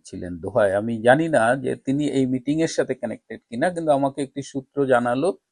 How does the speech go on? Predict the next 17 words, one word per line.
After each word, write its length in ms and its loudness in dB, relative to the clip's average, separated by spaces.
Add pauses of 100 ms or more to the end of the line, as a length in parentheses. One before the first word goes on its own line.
(460)
যে 140 -2
আনোয়ার 260 4
হোসেন 280 0
মঞ্জু, 600 0
আহ, 680 -10
দোহায় 440 2
ছিলেন। 340 -20
এখন 320 -10 (760)
তিনি, 240 2
তাকে 300 4
তো 160 4
আমরা 240 6
জানি 380 4
মার্কিন 460 -2
লবির 360 0 (100)
খুব 180 -10
ঘনিষ্ঠ, 420 -6